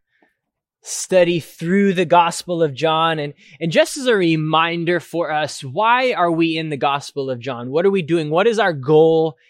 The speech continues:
here? Why did we pick this gospel? And, and we knew, um, this was last summer. I mean, it was a year ago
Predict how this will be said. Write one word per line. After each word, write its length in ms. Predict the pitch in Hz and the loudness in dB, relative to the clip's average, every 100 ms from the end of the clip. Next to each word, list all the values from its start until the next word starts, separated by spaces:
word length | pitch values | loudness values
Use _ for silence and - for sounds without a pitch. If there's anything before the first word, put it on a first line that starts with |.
| _ | _
here? 340 | - 190 165 147 | -4 0 2 2
Why 340 | 147 180 202 | 4 6 4
did 140 | 214 | 2
we 120 | 196 185 | 0 -4
pick 480 | - 185 180 - _ - - | -2 -2 -2 -6 _ -20 -8
this 260 | 147 170 - | 2 2 2
gospel? 600 | 143 151 156 - 160 151 | 0 0 0 -4 -2 0
And, 200 | 143 127 _ 208 202 | -2 -6 _ -20 -4
and 200 | 185 185 - | -2 -2 -6
we 640 | 208 190 - 233 196 277 277 | -18 -18 -14 0 2 4 4
knew, 340 | 202 175 185 - | 2 2 -4 -2
um, 480 | 175 170 165 165 165 | 0 2 0 -4 -6
this 280 | 185 202 190 | -4 -4 0
was 840 | 196 175 160 143 131 - - - - | 2 2 2 -2 -8 -10 -12 -16 -6
last 460 | 151 196 226 - | 2 2 2 -4
summer. 460 | - - 185 240 131 | -4 0 0 0 -2
I 60 | 127 | -6
mean, 120 | 151 | -6
it 40 | |
was 100 | 147 | -4
a 60 | 147 | -2
year 200 | 156 311 | 0 0
ago 240 | 156 90 | -4 -12